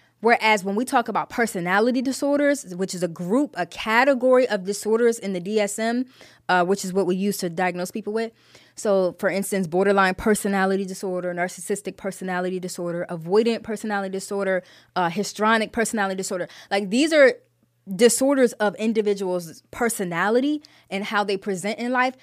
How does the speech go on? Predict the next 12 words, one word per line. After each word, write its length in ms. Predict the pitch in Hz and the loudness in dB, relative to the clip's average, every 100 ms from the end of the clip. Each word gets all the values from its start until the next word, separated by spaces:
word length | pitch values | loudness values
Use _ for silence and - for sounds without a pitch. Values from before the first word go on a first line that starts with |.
| _ 202 | _ 0
meaning 320 | 226 226 208 | 2 2 0
it's 160 | 208 208 | -4 -2
a 60 | |
lot 260 | 185 196 196 | 2 2 2
more 180 | 196 180 | -2 -4
stable, 640 | - - 202 226 269 277 _ _ _ | -4 -2 0 4 2 0 _ _ _
and 360 | 208 208 196 196 | 0 0 0 -2
it's 140 | 208 190 | -4 -4
a 60 | |
strong 420 | 185 - 214 226 214 | -6 -2 0 2 4
likelihood 640 | 202 214 208 190 202 180 | 4 4 -2 -2 -2 0
that 260 | 175 170 | 0 0